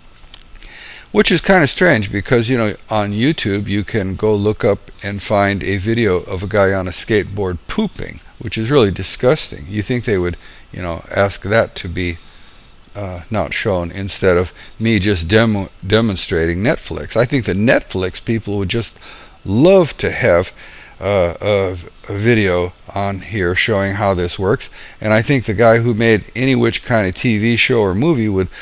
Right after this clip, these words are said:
love to have one minute of this showing, but I can't do that. My name is Pop,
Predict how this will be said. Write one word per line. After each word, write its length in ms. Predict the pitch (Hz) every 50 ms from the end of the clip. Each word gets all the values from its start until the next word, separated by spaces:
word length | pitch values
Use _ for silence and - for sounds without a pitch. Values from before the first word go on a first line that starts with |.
| - - -
love 280 | - 110 110 110 101 -
to 100 | - 101
have 300 | 104 117 110 95 92 92
one 260 | 104 104 104 101 101
minute 300 | 104 113 117 107 95 87
of 160 | 95 90 87
this 180 | 95 107 107 -
showing, 500 | - - - 104 101 87 87 87 85 85
but 200 | 80 95 80 - - - - - - - -
I 120 | - 101 -
can't 340 | - - 120 92 - -
do 200 | 104 139 160 143
that. 260 | 101 82 73 - - - - - - - - - - - - - - -
My 260 | - 110 113 120 143 165
name 300 | 160 147 143 147 156 156
is 140 | 147 -
Pop, 380 | - - 120 101 98 107 - -